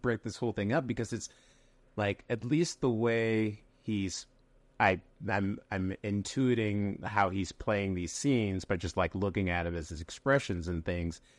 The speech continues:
it's not just, like, this self-interested, um,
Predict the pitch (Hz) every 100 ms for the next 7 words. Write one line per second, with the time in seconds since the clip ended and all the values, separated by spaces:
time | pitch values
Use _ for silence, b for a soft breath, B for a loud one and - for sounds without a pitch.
0 | _ - 107 113 110 117 117 104 101 104
1 | 104 110 - 95 - 101 - - 104 90
2 | - 101 92 101 - - 82 76 - -
3 | - _ _ - - 85 82 80 78 76